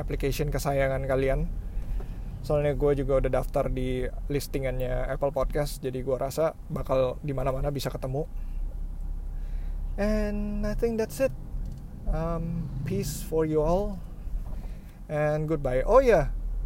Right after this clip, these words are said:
satu lagi. One more thing. Cah. Support podcaster lokal ya. Support podcaster lokal. Support mereka. Karena banyak banget podcast-podcast lokal yang bagus-bagus, uh, kontennya.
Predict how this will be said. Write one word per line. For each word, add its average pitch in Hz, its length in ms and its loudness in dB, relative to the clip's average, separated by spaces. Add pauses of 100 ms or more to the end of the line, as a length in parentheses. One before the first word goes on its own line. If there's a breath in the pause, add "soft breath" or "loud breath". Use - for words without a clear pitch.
(100)
satu 165 240 4
lagi. 156 240 6 (560 loud breath)
One 180 240 4
more 190 240 2
thing. 170 160 4 (720)
Cah. - 400 0 (1200 loud breath)
Support - 400 6
podcaster 170 320 2
lokal 151 320 4
ya. 147 160 2 (720 loud breath)
Support 208 400 4
podcaster - 480 2
lokal. 135 480 0 (320)
Support 151 320 2
mereka. 135 400 -2
Karena 160 480 2
banyak 143 320 4
banget 147 240 4
podcast-podcast 143 720 0
lokal 151 320 4
yang 139 160 2 (480)
bagus-bagus, 131 960 0
uh, 131 400 -2
kontennya. 139 640 0